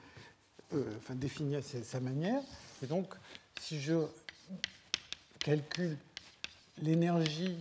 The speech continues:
du système en fonction du temps, bon, ben, je vais dériver, euh, séquence, euh, pardon, je vais dériver cette formule de l'énergie en fonction du temps.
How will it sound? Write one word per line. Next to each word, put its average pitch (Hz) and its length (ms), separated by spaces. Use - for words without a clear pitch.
du 135 80
système 151 600
en 135 40
fonction 147 440
du 131 160
temps, 143 360
bon, 135 100
ben, 143 160
je 135 140
vais 143 160
dériver, 160 760
euh, 123 260
séquence, 160 640
euh, 139 400
pardon, 117 260
je 131 120
vais 139 120
dériver 156 680
cette 151 240
formule 160 400
de 135 80
l'énergie 139 500
en 143 80
fonction 135 340
du 123 140
temps. 226 320